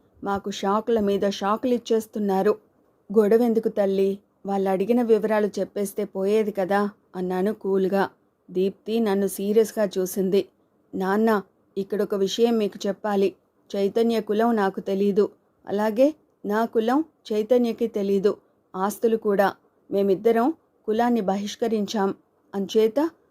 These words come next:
మీరు చైతన్యని కులం అడక్కండి, అలాగే మన కులం ఏమిటో చెప్పే ప్రయత్నం చేయకండి." నవ్వాను. "Don't be silly. అవతల వాడి కులం ఏమిటో తెలిసి కూడా కులరహితంగా ఉండొచ్చు.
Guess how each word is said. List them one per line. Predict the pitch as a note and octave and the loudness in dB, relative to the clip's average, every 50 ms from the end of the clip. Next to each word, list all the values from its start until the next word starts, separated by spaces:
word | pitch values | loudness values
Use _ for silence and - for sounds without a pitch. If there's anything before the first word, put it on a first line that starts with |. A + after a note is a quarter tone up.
| _ - | _ -4
మీరు | A3 A3 G#3+ A3 G#3+ - A3+ | -2 0 0 0 0 0 0
చైతన్యని | G#3 G#3 G#3 - C4 B3+ B3 A#3 A3 A3 B3 D4 D#4+ - _ _ _ _ - | 0 0 2 4 4 4 4 2 0 2 0 0 -2 -2 _ _ _ _ -4
కులం | A3+ A3 B3 B3 A#3+ | -2 -2 0 0 0
అడక్కండి, | A3 G3+ A3 A3 - - A3 G3 F#3+ G#3 G3 F#3+ - _ _ _ _ _ - - | 0 -2 -2 -4 -4 -4 -2 0 2 2 0 0 -2 _ _ _ _ _ -8 -4
అలాగే | G3 G#3 G#3+ A3+ G#3+ A3+ C#4 D4+ D#4 - _ _ _ _ - | -2 0 0 0 2 4 4 4 2 0 _ _ _ _ -6
మన | G#3 A3 G#3+ G#3 | -4 -4 -4 -4
కులం | G#3 A3 A3 A3+ B3 C4 B3+ | -4 -2 2 2 2 2 2
ఏమిటో | A#3 A3+ A3+ A3 B3+ | 0 -2 0 2 0
చెప్పే | A#3+ A#3+ - G#3+ G#3 - A#3+ A3+ | 0 0 -2 -6 -4 -2 -2 -2
ప్రయత్నం | A3+ G#3 G3+ G3 G3+ G#3+ G#3+ B3 B3+ A#3+ G#3+ - | 0 0 0 0 0 0 -2 -4 -4 -4 -2 -2
చేయకండి." | A#3 G#3+ A3 G#3+ - A3+ G3+ G3 F#3+ G3 - - _ _ _ _ _ _ _ - | 0 0 0 0 0 0 0 2 2 0 0 -2 _ _ _ _ _ _ _ -8
నవ్వాను. | F#3+ F#3 F3+ F#3 G#3+ G#3 G#3 G3 G3 G3+ - - _ _ _ _ _ _ _ - | -6 -6 -6 -4 -2 0 2 2 2 0 0 -4 _ _ _ _ _ _ _ -6
"Don't | F#3+ G3+ F#3+ F#3+ G#3 A3+ A3 | -4 0 0 0 0 0 0
be | B3 A#3+ | 0 -2
silly. | A3 - - G3 F#3 F#3+ G3+ G3+ - - _ _ _ _ _ _ - | -2 -2 -2 -2 0 2 2 0 0 -2 _ _ _ _ _ _ -10
అవతల | F#3 F3+ G3+ G#3+ B3+ B3+ B3 | -8 -8 -2 2 2 4 4
వాడి | A#3+ A#3+ A3 G#3+ G#3+ | 4 2 2 2 0
కులం | G#3 - G#3 G#3 G#3+ A3 A3+ | -2 -2 -4 -2 0 0 0
ఏమిటో | G#3+ G3+ G#3 G3+ - G#3+ G#3 | 0 0 0 0 -2 -2 -4
తెలిసి | - - G3 G3 G#3 G#3+ - B3 | -4 -4 -4 -2 -2 -2 -4 -4
కూడా | - - A3 G#3 G3 A3+ A#3+ C#4 - _ _ _ _ _ - | -4 -2 0 2 2 2 2 2 -2 _ _ _ _ _ -2
కులరహితంగా | A3+ A3 A#3+ B3+ B3+ A3 G#3 A3 G3+ - G3 G3 G3+ B3 C4 | 0 0 2 2 0 0 -2 -2 -2 -2 -2 0 2 2 2
ఉండొచ్చు. | B3 G#3+ G#3 G3 G#3 G3 - - G#3 F#3 - - _ | 2 2 0 0 -2 -2 -2 -2 -4 -4 -4 -4 _